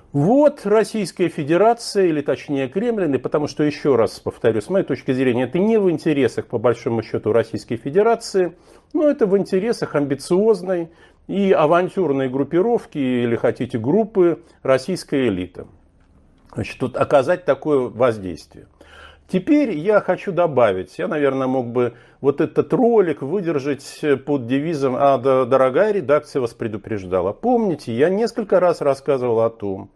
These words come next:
что Россия намерена испытать, испытать блок нато на верность пятой статье. Что это испытание может пройти по линии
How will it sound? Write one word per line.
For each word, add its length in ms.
что 280
Россия 840
намерена 840
испытать, 1000
испытать 720
блок 360
нато 440
на 160
верность 500
пятой 320
статье. 480
Что 280
это 180
испытание 760
может 360
пройти 440
по 280
линии 680